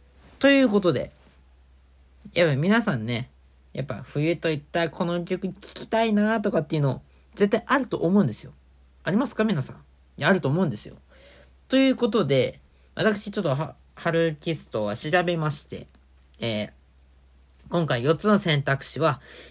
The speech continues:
えーっと、広瀬香美さんのシングル売り上げランキングトップフォーの曲を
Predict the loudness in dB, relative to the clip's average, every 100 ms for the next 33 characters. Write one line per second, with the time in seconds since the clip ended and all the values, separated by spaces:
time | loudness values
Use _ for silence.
0 | -12 -4 -2 -2 -4 -8 _ _ -4 0
1 | 0 -2 4 4 4 0 0 0 -2 -4
2 | -6 -8 -10 -10 -12 -18 -20 _ -8 0
3 | 2 2 2 2 2 4 6 6 4 2
4 | 0 -2 -6 -4 -2 2 2 4 2 6
5 | 6 6 -4 -12 _ _ _ -4 -2 -2
6 | -4